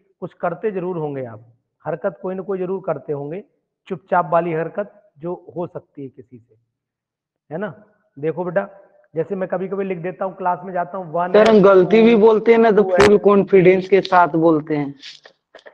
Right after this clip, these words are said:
Speaker 1: अरे यार, तो बच्चे भी चुप रहते होंगे, हैं?
Speaker 2: हाँ,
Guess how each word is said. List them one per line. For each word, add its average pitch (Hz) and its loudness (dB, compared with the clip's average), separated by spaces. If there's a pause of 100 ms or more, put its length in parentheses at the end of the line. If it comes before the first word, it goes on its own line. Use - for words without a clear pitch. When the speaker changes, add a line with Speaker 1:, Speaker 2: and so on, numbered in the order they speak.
(180)
Speaker 1:
अरे 165 -6
यार, 131 -14 (420)
तो 156 -16
बच्चे 160 -8
भी 185 -10
चुप 185 -14
रहते 165 -4
होंगे, 160 -6
हैं? 208 -8 (1200)
Speaker 2:
हाँ, 175 -12